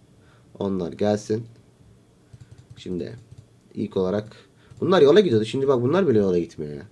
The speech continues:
Geçen sene bunlar yola gidiyordu, hatırla. Bizim aldığımız uzatmalar için bin fiş veren oyuncular yola gidiyordu. Şimdi gitmiyor. Şimdi direkt olarak buradan mağazaya gidelim. Brown uzatmalarını sonra açarız. Şimdi mağazaya geldik. Buradan üç binlik açmadan önce bunu açalım. Çünkü sonra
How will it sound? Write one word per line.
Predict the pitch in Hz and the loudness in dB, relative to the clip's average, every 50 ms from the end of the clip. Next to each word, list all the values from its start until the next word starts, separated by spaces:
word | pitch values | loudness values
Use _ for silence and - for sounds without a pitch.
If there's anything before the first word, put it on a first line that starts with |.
| _ _ - - - _ _ | _ _ -20 -20 -20 _ _
Geçen | - 117 143 180 | -6 0 0 0
sene | 165 165 151 | 2 2 2
bunlar | 226 170 165 | 4 4 6
yola | 160 151 156 160 | 6 8 8 6
gidiyordu, | 165 170 175 165 131 123 | 6 4 4 4 4 4
hatırla. | 131 131 - 151 135 120 107 113 139 - - | 2 0 0 2 2 2 2 0 -4 -6 -4
Bizim | 113 117 131 127 | 0 0 2 4
aldığımız | 131 131 131 123 131 131 135 131 | 4 4 4 4 2 2 2 0
uzatmalar | 104 127 117 120 131 123 120 127 127 127 123 | 0 0 2 2 0 2 2 0 2 2 0
için | 120 120 123 123 117 117 - - - - - - _ - | 0 0 -2 -4 -4 -6 -14 -20 -20 -20 -20 -20 _ -14
bin | 101 101 98 139 147 151 135 | -12 -6 -2 -2 0 0 -2
fiş | 120 127 120 - - 113 | -4 -6 -8 -8 0 2
veren | 120 113 110 110 | 2 4 4 4
oyuncular | 120 123 123 120 107 95 110 123 151 - - | 2 4 4 2 2 2 0 -2 -2 -4 -4
yola | 98 104 127 151 | -4 0 0 0
gidiyordu. | 147 147 143 143 135 107 95 120 - - _ _ _ | 0 0 0 2 2 2 0 -4 -8 -12 _ _ _
Şimdi | - - 120 104 104 120 | -6 -4 -2 0 0 -2
gitmiyor. | 127 135 - - - 76 - - - - - _ _ _ | -2 -4 -12 -12 -16 -16 -16 -16 -20 -20 -20 _ _ _
Şimdi | _ 120 127 131 | _ -6 -4 0
direkt | 143 151 156 156 | 2 2 2 4
olarak | 160 156 156 147 | 4 4 4 4
buradan | 143 143 147 143 | 4 4 4 4
mağazaya | 147 147 147 143 135 123 113 | 4 4 4 4 4 2 2
gidelim. | 117 127 123 113 | 4 2 2 2
Brown | 117 123 123 | 2 4 4
uzatmalarını | 123 117 113 120 - - 120 117 113 113 113 113 107 110 - - - - _ - _ | 2 2 0 0 0 0 2 2 2 2 2 0 -2 -4 -10 -20 -20 -20 _ -20 _
sonra | - - - 117 107 98 87 - - | -6 -2 0 0 0 0 -4 -6 -8
açarız. | 117 120 - 143 127 127 127 - - - - - - - - | -8 -2 0 -2 -2 -2 -6 -10 -20 -20 -20 -20 -20 -20 -12
Şimdi | - 127 113 | -6 -4 -2
mağazaya | 110 123 123 113 107 107 117 113 | 0 2 2 2 2 2 2 2
geldik. | 113 107 92 87 - - - - _ _ _ _ _ _ _ _ _ | 2 0 -2 -4 -6 -10 -14 -20 _ _ _ _ _ _ _ _ _
Buradan | - 123 123 127 135 131 | -2 0 2 2 2 2
üç | 131 120 120 - | 0 -2 -2 -4
binlik | 110 107 110 117 117 - - - - _ - - - - | -2 -2 -2 -2 -4 -8 -18 -20 -20 _ -10 -10 -8 -4
açmadan | 92 117 117 117 110 95 101 98 | -6 -6 -4 -4 -4 -2 -2 -2
önce | 98 98 104 | -2 -2 -2
bunu | 92 98 101 | -2 -2 -2
açalım. | 101 95 - - 87 90 104 - | -2 -4 -6 -6 -8 -8 -10 -10
Çünkü | - 104 95 - | -12 -12 -12 -4
sonra | - 104 95 95 92 90 | -4 -2 -2 -2 -4 -6